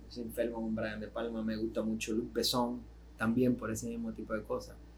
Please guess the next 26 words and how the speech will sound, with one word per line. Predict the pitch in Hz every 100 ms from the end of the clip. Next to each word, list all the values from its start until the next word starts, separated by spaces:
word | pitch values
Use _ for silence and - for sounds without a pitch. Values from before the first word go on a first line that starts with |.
| - - -
Eh, | 123 117 113 110 - -
Robert | 127 113
Zemeckis, | 117 120 131 - 127 127 - - -
bien, | 131 123 110 - -
todo | 131
ese, | 127 - 123 123 -
ese | - 123
grupo | 135 - 120 117
de, | 113 113
de, | 113 117 113 110 - - - - -
eh, | 117 113 110 107 107 - -
de | 120 113 -
final | 123 110
de | 120
los | 117
setenta, | 117 120 117
principios | 104 123 113
de |
los | 110
setenta, | 107 - 120 120 113 113 117
de | 117
los, | 113 110 110
de | 107
los | 110
ochenta. | 107 127 117 113 - - - - - -
Eh, | 123 120 113